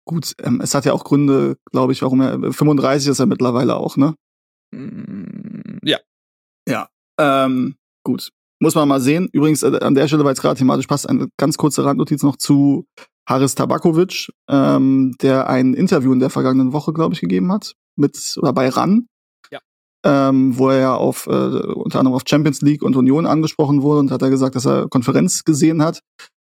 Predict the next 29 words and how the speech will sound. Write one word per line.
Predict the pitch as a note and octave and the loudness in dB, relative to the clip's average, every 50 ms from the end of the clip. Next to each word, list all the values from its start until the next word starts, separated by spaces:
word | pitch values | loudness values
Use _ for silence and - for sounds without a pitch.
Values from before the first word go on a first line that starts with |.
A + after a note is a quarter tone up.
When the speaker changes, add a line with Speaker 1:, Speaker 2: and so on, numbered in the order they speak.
| _ - | _ -2
Speaker 1:
und | A#2+ C3 A#2+ | -2 0 0
dass | C#3+ - | 2 2
er | D3 C3+ | 2 2
das | C#3 C#3 | 2 2
schon, | - - D#3+ D#3+ D#3+ D#3+ D#3 D3 | 2 2 2 2 2 2 0 2
äh, | B2+ C#3+ C#3+ C#3 C3+ - A2 C3 | 2 2 2 2 2 2 2 0
sehr | C3+ C3 D3 C#3 | 2 2 2 2
irritierend | D3 C#3 D3+ C3 - - F#3 F3+ F3 D#3+ C#3 | 2 2 0 0 2 2 2 2 2 2 2
und | C3+ C3+ C#3 | 2 2 2
nicht | D3 D3 - | 2 0 -2
schön | - - D#3 D#3+ F3 | 0 0 0 0 0
fand, | E3 - C#3 C3+ C3+ D3 D3 - - | -2 -2 -2 0 0 0 -2 -2 -2
ähm, | D3+ C#3 C3+ C3+ C3 | 0 2 2 2 2
das | C3 C3 C3 - | 0 0 0 0
Olympiastadion | C3+ C#3 C#3+ D3 D3+ C3+ C3+ C#3 C3+ | 0 0 2 2 2 2 2 2 2
so | B2+ C3+ | 2 0
komplett | - C#3+ - - C#3+ - - | 0 0 0 0 -2 0 0
in | C3 | 0
Rot | B2+ C#3 E3 - | 0 0 0 -2
zu | - C#3 | -2 -2
sehen, | A#2 C3+ C3+ | 0 0 0
sogar | C3+ C3 A#2 - C#3 D#3+ | 0 0 0 0 -2 -2
die | C#3+ | 0
Laufbahn, | C3 A#2+ C3+ D3+ D#3+ - - C#3 A#2+ B2 B2+ C#3 - - | 0 0 2 0 0 -2 -2 -2 0 0 0 -2 -2 -2
wie | - C3 | -2 0
er, | C3 C#3 C#3 C3 G3 D3+ - - | 0 0 0 0 -2 -4 -6 -4
wie | C#3 | -2
er | C3+ C#3 C3+ | -2 0 0
sagte. | B2+ B2+ B2+ C#3 - - D#3 E3 | 0 -2 -2 -2 -4 -2 -2 -4